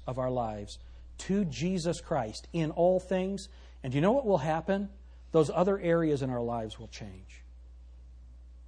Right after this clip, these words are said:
He makes all things new. Anybody here? Is there anyone here who could use a new life? He wants to give you one. "If any man be in Christ,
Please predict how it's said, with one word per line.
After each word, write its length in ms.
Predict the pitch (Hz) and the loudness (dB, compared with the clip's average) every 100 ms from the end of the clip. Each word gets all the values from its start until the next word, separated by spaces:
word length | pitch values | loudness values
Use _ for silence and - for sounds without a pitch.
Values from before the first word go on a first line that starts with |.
| - - | -20 -4
He 100 | 165 | 0
makes 220 | 151 135 | 2 2
all 140 | 131 123 | 0 -2
things 280 | 120 110 | -6 -8
new. 200 | 104 95 - - - - - - - - - - - - - - 147 | -10 -12 -16 -20 -20 -20 -20 -20 -20 -20 -20 -20 -20 -20 -20 -12 -2
Anybody 220 | 151 139 | 2 4
here? 240 | 151 156 - - - - - - - - - - | 2 0 -6 -20 -20 -20 -20 -20 -20 -20 -20 -16
Is 60 | - | -2
there 100 | 147 | 0
anyone 180 | 151 139 | 0 0
here 140 | 147 | -2
who 100 | 131 | -2
could 140 | 120 120 | -4 -4
use 180 | 131 | -4
a 40 | 123 | -4
new 120 | 127 | -4
life? 300 | 123 127 127 - - - - - - - - - - - - - - | -4 -6 -10 -16 -20 -20 -20 -20 -20 -20 -20 -20 -20 -20 -20 -14 -4
He 60 | |
wants 200 | 139 127 | -2 -2
to 60 | 113 | -4
give 220 | 107 113 | -6 -6
you 100 | 101 | -8
one. 220 | 98 95 - - - - - - - | -12 -14 -16 -20 -20 -20 -20 -20 -16
"If 140 | - 139 | -8 0
any 180 | 160 175 | 2 2
man 220 | 170 170 | 2 2
be 160 | 160 | 2
in 100 | 160 | 0
Christ, 560 | 147 165 160 170 165 | -2 2 2 0 -6